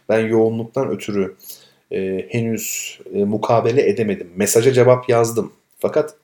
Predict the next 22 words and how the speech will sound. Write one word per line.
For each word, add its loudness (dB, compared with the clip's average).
e, -2
buradaki -2
talebi 0
gerçekleştiremedim. -2
"Ezber 2
üzerine 0
düşüncelerinizi -6
hocam -6
anlatır -6
mısınız -14
bir -16
programda?" -6
şeklinde -10
bir -16
istek -8
vardı. -6
Ben 2
de 4
"Hay 4
hay" 0
dedim. -6
Ancak 0